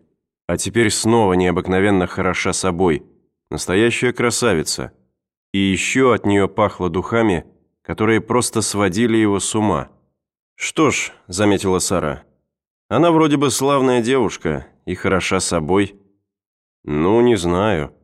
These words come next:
неопределенно протянул Эванс. «Все нормально», сказала она. «Ты вовсе не должен притворяться передо мной, Питер». «Да ничего я не притворяюсь», сказал он и придвинулся чуть ближе,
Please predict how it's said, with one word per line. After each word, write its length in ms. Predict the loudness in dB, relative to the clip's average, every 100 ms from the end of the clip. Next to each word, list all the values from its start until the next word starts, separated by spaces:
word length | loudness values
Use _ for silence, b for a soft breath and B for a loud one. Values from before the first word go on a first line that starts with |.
| _ -4
неопределенно 720 | -2 -2 -2 0 2 2 0
протянул 420 | -4 -2 -2 0
Эванс. 380 | -2 -2 -4 -10 _ _ _ _ _ -16
«Все 300 | -8 -2 2
нормально», 760 | 2 2 2 2 2 -2 -6 -10
сказала 520 | -14 -8 -4 -2 -2
она. 280 | -2 -2 -6 _ _ _ _ _ _ _ _
«Ты 100 | 0
вовсе 320 | 2 2 2
не 140 | 2 2
должен 400 | 2 2 2 0
притворяться 580 | 0 0 2 0 -2 -4
передо 300 | -2 0 0
мной, 200 | 0 0
Питер». 400 | -2 -4 -4 -10 _ _ _ _ _ _ -12
«Да 160 | -2 0
ничего 500 | 0 0 0 2 4
я 80 | 4
не 140 | 2
притворяюсь», 720 | -2 -2 -2 0 0 0 -4 -18 _ _
сказал 420 | -14 -6 -2 0 0
он 260 | 0 0 -6
и 80 | -8
придвинулся 640 | -4 -2 0 2 2 0 -4
чуть 220 | -4 -6
ближе, 580 | -2 0 0 0 -2